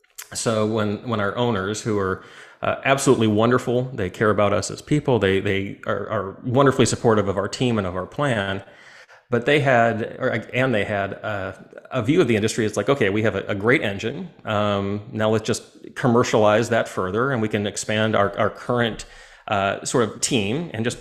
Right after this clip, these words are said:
attract more white collar business, and we're off to the races." And what you find when you start down that path is, well, you're not catering to the things that matter most to the different kind of clientele that you're trying to serve. And you need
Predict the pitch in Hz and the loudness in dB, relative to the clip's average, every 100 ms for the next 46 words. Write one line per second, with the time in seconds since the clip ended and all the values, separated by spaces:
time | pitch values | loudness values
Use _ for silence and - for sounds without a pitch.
0 | - 120 123 123 117 120 120 123 117 107 | -8 -2 0 4 4 4 2 0 0 0
1 | 156 160 113 101 101 - 120 139 196 - | -2 -4 -4 -4 -6 -6 -2 -2 -2 -4
2 | - - _ _ _ _ _ - 113 117 | -12 -18 _ _ _ _ _ -8 -6 -6
3 | 101 - _ _ - - 127 123 120 - | -8 -14 _ _ -20 -4 -4 -2 -6 -4
4 | 151 160 160 127 113 104 131 123 117 107 | -2 0 2 2 2 0 0 0 0 -2
5 | 101 - 139 120 104 135 147 143 - - | -4 -2 -4 -2 -4 -4 -4 -6 -12 -20
6 | - _ 117 135 156 170 - - 156 160 | -20 _ -2 0 2 0 -2 -4 -2 2
7 | 123 113 110 107 - 123 104 104 139 127 | 2 2 0 -4 -2 0 0 -2 -2 -2
8 | 123 117 113 107 110 127 117 - 104 92 | -2 0 0 2 2 2 0 -2 -6 -4
9 | 127 113 117 101 - 104 98 98 175 175 | -4 -2 -2 -4 -4 -2 -2 -6 -2 0
10 | 98 117 - 110 67 107 110 95 95 92 | -2 -6 -8 -8 -6 -6 -4 -4 -4 -8
11 | - - - - - - 113 101 98 92 | -10 -10 -14 -20 -20 -12 -8 -6 -6 -10
12 | - - - _ _ 113 110 120 123 123 | -16 -20 -20 _ _ -8 -2 -2 -2 -4